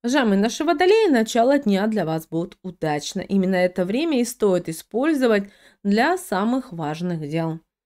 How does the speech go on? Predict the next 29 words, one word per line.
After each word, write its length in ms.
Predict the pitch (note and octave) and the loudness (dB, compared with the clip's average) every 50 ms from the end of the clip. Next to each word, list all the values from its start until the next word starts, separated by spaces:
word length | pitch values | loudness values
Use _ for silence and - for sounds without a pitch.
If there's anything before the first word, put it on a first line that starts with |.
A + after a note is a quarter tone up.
| _ _ _ - | _ _ _ -2
Позже 260 | F#3+ F#3+ F3+ F#3+ A3+ | -2 0 0 0 -4
станет 460 | A3 - C#4 D4 D#4+ F4+ F#4+ F#4 - | -4 -2 -2 0 0 0 0 -2 -2
труднее 480 | - F4 F#4+ E4+ C#4 A#3 G#3 F#3 F#3 F#3 | 2 2 2 4 4 4 2 2 0 0
сосредоточиться 960 | - F#3+ F#3+ G3 - G#3 G3+ A3+ A#3+ B3+ - F#4+ G#4+ G#4+ G#4 G4 F4 - - | -2 -6 -8 -4 -4 -2 0 2 0 2 2 2 2 2 2 0 -2 -2 -2
и 80 | D4+ C#4 | -2 -2
заметно 560 | B3 A3+ A3+ A3+ A#3 G#3+ G#3+ C#4+ D#4+ - E4 | 0 0 2 2 2 2 2 0 -2 -4 -4
возрастёт 680 | D4 D4 D4 C4 C4+ B3+ C4+ C4 - - C4+ C4+ C4 - | -2 0 0 0 0 0 0 -2 -4 -4 -4 -4 -2 0
вероятность 680 | G3 E3+ E3+ D#3+ D#3 D#3+ D#3+ D#3+ - F#3 F#3+ - - - | 0 2 2 2 0 -2 -4 -4 -4 -6 -8 -6 -8 -8
ошибок. 580 | D#3 D3 - - E3 D#3+ D#3+ D#3 D3+ - _ _ _ _ _ _ _ _ _ _ - | -8 -8 -6 -6 -6 -4 -4 -4 -6 -8 _ _ _ _ _ _ _ _ _ _ -4
Нежелательно 680 | - F#4 F4+ E4+ F4+ E4 C4+ A3+ G#3 G3+ F#3+ G3+ G3+ | 0 0 2 4 4 6 4 4 4 2 2 2 2
решать 380 | G3 G#3 G3+ - D4 D#4 D#4+ - | 2 0 -2 -2 -2 -2 -2 -2
финансовые 640 | - G#3+ F#3+ F3+ E3+ E3 D#3+ - - F3 F3 F3 F#3 | -4 -2 -2 0 -2 -2 -6 -8 -8 -4 -4 -2 2
вопросы, 600 | G3+ A3+ B3 - - E4 F#4 G#4 G#4 - G#4 G4 | 4 2 2 2 0 2 2 2 2 2 0 0
тут 280 | G4 - G4+ G4+ G4+ C#4 | 2 2 2 2 2 2
легко 300 | C4 C4 - - C4+ A#3+ | 0 0 -2 -4 -8 -8
что-то 400 | - - - G#3 G3 G3+ F3+ E3+ | -6 -2 -2 -2 0 0 -2 -4
упустить 640 | D#3+ - - F3 - - - - D#3+ - - - - | -4 -6 -10 -12 -12 -12 -12 -14 -16 -16 -14 -6 -2
из 260 | C4+ C4 G3+ F#3+ E3+ | 0 0 0 -2 -4
виду. 540 | D#3 D3 C#3+ C#3+ F3 E3+ G#3 D#4 G4 G4+ - - _ _ - - _ _ | -6 -6 -6 -6 -4 -4 -2 -2 -2 -2 -4 -12 _ _ -20 -20 _ _
К 60 | - | -4
тому 240 | - D#4+ F4 F4 E4 | -2 0 2 2 2
же 100 | D4+ D4+ | 2 2
есть 280 | C#4+ D4 C#4+ - - | 2 2 0 2 0
опасность, 500 | C4 B3+ B3+ B3 B3+ E4 D#4+ - F#4+ F4+ | 0 0 2 2 2 2 2 0 -4 -6
что 160 | - - D#4 C4+ | -4 -4 -2 0
вас 260 | B3+ C#4 C#4 - - | 0 0 -2 -2 -2
введут 440 | G3+ F3+ D3+ D#3 D#3+ D#3+ - - _ | -2 -2 0 -2 -4 -4 -6 -18 _
в 40 | - | -12
заблуждение. 1040 | F#3 F#3 F#3+ F3+ F3 D#3+ D#3 D3 D3+ D3 D#3 D3+ D3+ D#3 D3+ D3+ D#3 D3+ D3 E3+ | -4 -4 -2 -2 -2 -4 -4 -6 -8 -8 -8 -6 -6 -6 -6 -6 -8 -10 -12 -14